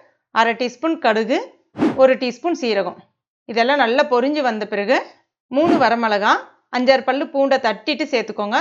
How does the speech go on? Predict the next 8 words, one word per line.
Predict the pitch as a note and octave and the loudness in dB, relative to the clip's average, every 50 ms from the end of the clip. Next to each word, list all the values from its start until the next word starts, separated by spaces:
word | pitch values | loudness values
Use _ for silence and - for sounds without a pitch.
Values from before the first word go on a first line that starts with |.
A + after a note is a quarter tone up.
| E4+ - | -2 -2
தோலோட | C4 A3 G#3+ G#3+ G#3+ G#3 G3+ A3+ C#4 F#4 | -2 0 0 2 0 2 2 2 0 0
நல்ல | D#4+ B3+ G#3+ G#3+ A#3 B3+ | 0 -4 -4 0 0 2
வாசனையா | A#3 A3 A3 A3 G#3+ A#3 A3 A3 G#3+ G#3 | 2 2 0 0 -2 -6 -8 -6 -4 -4
இருக்கும். | G3 F#3 F#3+ A#3+ D#4+ - - - _ _ _ _ _ - - | -4 -2 -2 -2 -2 -2 -4 -12 _ _ _ _ _ -2 0
கூடவே | F#4 F4+ E4 C#4 B3+ - C#5 - - | 2 4 4 4 4 4 0 0 0
கொஞ்சமா | E4+ D#4 C#4+ A#3 A3 A#3 C#4 C#4+ | 0 0 2 0 0 -2 -2 0
கருவேப்பிலை | D4+ C4 A3+ G#3 G#3+ G#3 G#3 G#3 G3 | 0 0 0 0 -4 -6 -4 -6 -4
இலைகள். | F3+ F3 E3+ F3+ - - - _ | -4 -4 -6 -8 -10 -14 -14 _